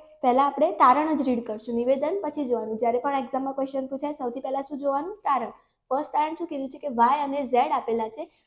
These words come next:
અને જે સાઈડથી ઓપન ગેટ હોય ત્યાં આપણે જોવાનું કે ક્યાં જવાનું છે. અહીંયા ઓપન ગેટ છે એટલે ઝેડથી વાય તરફ જવાનું છે. તો આઈ રહ્યો ઝેડ અને આઈ રહ્યો વાય. અને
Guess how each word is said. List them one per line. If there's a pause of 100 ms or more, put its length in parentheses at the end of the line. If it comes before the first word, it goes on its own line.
અને
જે
સાઈડથી
ઓપન
ગેટ
હોય
ત્યાં
આપણે
જોવાનું
કે
ક્યાં
જવાનું
છે.
અહીંયા
ઓપન
ગેટ
છે
એટલે
ઝેડથી (340)
વાય
તરફ
જવાનું (280)
છે.
તો (100)
આઈ
રહ્યો
ઝેડ (340)
અને
આઈ
રહ્યો
વાય. (380)
અને